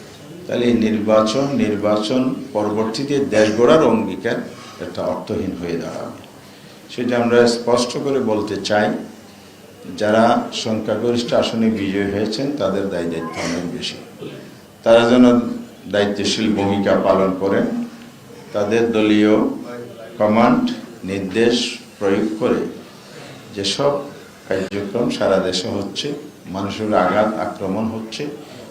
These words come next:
অগণতান্ত্রিক ফেসিবাদী আচরণ হচ্ছে, এগুলো দ্রুত পদক্ষেপ নিয়ে আপনাদের বন্ধ করা উচিত বলে আমরা মনে করি। যদি এভাবে চলতে থাকে,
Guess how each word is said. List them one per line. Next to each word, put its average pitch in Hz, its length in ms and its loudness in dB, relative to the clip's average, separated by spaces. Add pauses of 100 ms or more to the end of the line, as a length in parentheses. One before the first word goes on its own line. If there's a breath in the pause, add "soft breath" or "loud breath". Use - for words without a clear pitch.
(120)
অগণতান্ত্রিক 101 800 0 (120)
ফেসিবাদী 123 480 2
আচরণ 98 320 2
হচ্ছে, 95 360 -8
এগুলো 104 240 -2
দ্রুত 92 300 -4 (120)
পদক্ষেপ 98 460 -2
নিয়ে 120 200 4
আপনাদের 85 380 -4
বন্ধ 85 220 -6 (100)
করা 90 360 -6
উচিত - 180 -2
বলে - 260 0
আমরা 80 360 -4
মনে 80 120 -10
করি। - 320 -14 (840 loud breath)
যদি 113 200 4
এভাবে 139 380 6
চলতে 107 340 0
থাকে, 87 580 -8